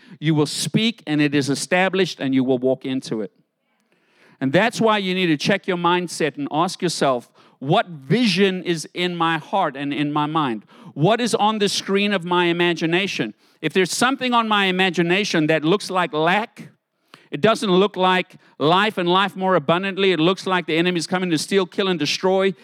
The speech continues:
he's given you a vision of destruction. And you gotta make sure you don't speak in line with that.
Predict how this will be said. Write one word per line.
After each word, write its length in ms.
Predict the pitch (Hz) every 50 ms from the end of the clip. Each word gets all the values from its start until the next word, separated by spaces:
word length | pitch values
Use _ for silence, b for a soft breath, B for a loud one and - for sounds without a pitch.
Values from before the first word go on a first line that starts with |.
| B B
he's 240 | - 175 214 226 175
given 360 | 147 - - 226 208 233 220
you 160 | 220 220 208 -
a 80 | 156
vision 420 | 147 143 196 214 190 165 202 196 185
of 160 | 175 160 147
destruction. 720 | 135 143 - - - 185 190 - - - - 135 98 - _ _ _ _ _ _ _ _ _ _ _ _ _ _ _ _ _ _ _ _ _ _ _ _ _ _ _ _ 160 165 165 _ _ _ _ _ _ _ _ _ _ _ _ _ _ _ _ _ _ _ _ _ _ _ _
And 160 | 113 113 123
you 80 | 147
gotta 200 | 165 180 175 170
make 180 | 156 147 143 120
sure 260 | - - - 160 156
you 160 | 139 131 139
don't 220 | 147 147 135 131 -
speak 260 | - - 147 127 -
in 80 | 123 127
line 240 | 123 123 127 120
with 120 | 113 107 104
that. 260 | 110 107 92 - _